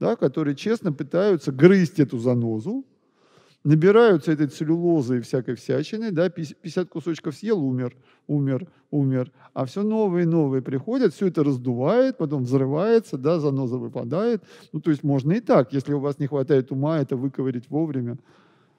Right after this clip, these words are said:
Ну, с другой стороны, хорошо у человека такие, как бы, пальчики, да, а какая-нибудь лошадь, у которой в спину что, какая-нибудь колючка воткнулась. Ей так просто уже не выгрызти.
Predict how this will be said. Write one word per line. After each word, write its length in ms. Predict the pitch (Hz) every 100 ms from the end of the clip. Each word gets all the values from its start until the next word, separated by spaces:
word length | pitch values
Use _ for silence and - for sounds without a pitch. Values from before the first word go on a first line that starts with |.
| _ _ _ _ -
Ну, 160 | 185
с 60 | 143
другой 260 | 175 185 240
стороны, 380 | 208 196 175
хорошо 320 | 151 147 139 262
у 60 |
человека 380 | - 196 165 143
такие, 460 | 139 131 143 127 113
как 160 | 127
бы, 100 | 110
пальчики, 500 | 120 135 117 - -
да, 240 | 120 165 185
а 60 |
какая-нибудь 300 | 143 160 139
лошадь, 360 | 156 151 151 127
у 40 |
которой 320 | 139 123 131 123
в 40 |
спину 300 | - 143 127
что, 160 | - -
какая-нибудь 260 | 131 127
колючка 420 | 143 139 123 -
воткнулась. 640 | 123 120 - 120 113 110 - _ _ _
Ей 120 | 139 160
так 180 | 202
просто 300 | - 202 196
уже 180 | 190 196
не 100 | 208
выгрызти. 600 | 180 127 131 131 - -